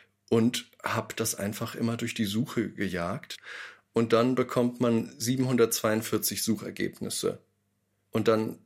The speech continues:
fragt man sich ja, was fange ich damit jetzt an? Und dann fängt man tatsächlich an, die aber durchzuchecken.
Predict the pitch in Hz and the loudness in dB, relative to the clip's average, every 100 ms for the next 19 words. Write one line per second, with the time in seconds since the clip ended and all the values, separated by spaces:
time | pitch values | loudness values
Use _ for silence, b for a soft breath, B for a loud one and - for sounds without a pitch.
0 | _ - - 113 - 120 110 113 110 117 | _ -10 0 0 2 0 0 2 2 2
1 | - 117 107 - 104 95 101 - 98 - | 0 -2 -2 0 2 2 -2 -4 -4 -4
2 | - 87 - - 98 107 - 117 123 117 | -6 -6 -8 -4 -2 0 0 0 2 0
3 | - 113 104 - 110 95 104 117 - 131 | 0 -2 -2 -2 -4 -4 -4 -2 -2 -4
4 | 143 - 143 143 - - - - - | -4 0 0 -2 -6 -6 -6 -8 -10